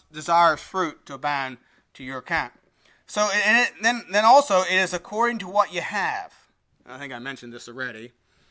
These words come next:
Verse twelve of, of chapter eight of Second Corinthians says, "For there be first a willing mind, it is accepted according to that a man hath,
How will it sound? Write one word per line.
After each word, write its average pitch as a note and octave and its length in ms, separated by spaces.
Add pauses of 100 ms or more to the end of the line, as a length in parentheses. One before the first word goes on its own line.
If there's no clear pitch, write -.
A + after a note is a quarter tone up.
(340)
Verse C#3 200
twelve D#3 380
of, B2+ 200 (300)
of C3 160
chapter C#3 320
eight C3+ 120
of B2 80
Second B2+ 240
Corinthians C3+ 300
says, C3+ 300
"For C3+ 140
there D3 180
be C3+ 140
first E3 340
a D3+ 80
willing C#3 300
mind, C3 280
it B2+ 60
is C3+ 140
accepted D#3 320
according C#3+ 340
to C3 120
that C3 200
a B2+ 60
man C3+ 320
hath, B2+ 500